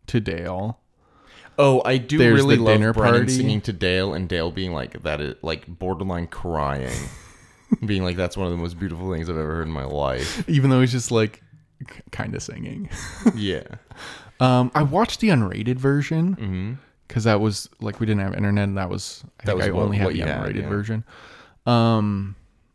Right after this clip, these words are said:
Speaker 1: and there's this scene, I don't know all the stuff that's not in the original,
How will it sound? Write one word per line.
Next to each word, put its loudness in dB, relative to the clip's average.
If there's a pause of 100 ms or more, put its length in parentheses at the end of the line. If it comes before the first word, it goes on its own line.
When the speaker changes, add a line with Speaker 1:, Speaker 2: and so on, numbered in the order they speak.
(160)
Speaker 1:
and 6
there's 4
this 4
scene, 4 (140)
I 6
don't 6
know 4
all 4
the 0
stuff -2
that's -2
not -4
in -4
the -4
original, -2